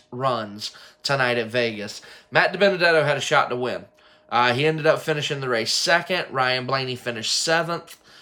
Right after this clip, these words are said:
Um, Matty D, man, he's close. He is close. He is almost there. It's not gonna, it's not gonna be too much longer until he breaks through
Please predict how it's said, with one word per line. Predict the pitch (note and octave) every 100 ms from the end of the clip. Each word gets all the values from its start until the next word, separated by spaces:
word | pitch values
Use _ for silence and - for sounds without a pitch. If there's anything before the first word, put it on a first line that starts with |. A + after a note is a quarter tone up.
| - _
Um, | B2+ C3 C3 B2 A#2+ - _ _
Matty | C#3+ F3 G3+
D, | E3 C#3+ C#3 A#2 A2
man, | B2+ C#3 B2 A2+ A2 _ _ _ _ _ _
he's | - F#3+
close. | - - E3 D3+ B2+ A2+ - - - _
He | - F3
is | F3 D3+
close. | - - F#3 F#3 G3 G3
He | F3 D#3
is | C#3 - -
almost | - G3 G3 F#3 F#3 - D3
there. | C#3+ A2+ F#2+ - - - _
It's | - C3+ -
not | C#3+ D#3+ F3+ G3 F3+
gonna, | F#3+ F3+ D#3+
it's | - C#3 E3
not | F#3+ G3 G3
gonna | F#3
be | F#3
too | - G3
much | F3 D#3+ D#3+
longer | D#3+ D3+ C#3+ B2 A#2 A#2 - -
until | - B2+ C#3+ B2
he | C#3+ G3
breaks | D#3 F3+ E3+ -
through | - D3 D3 C#3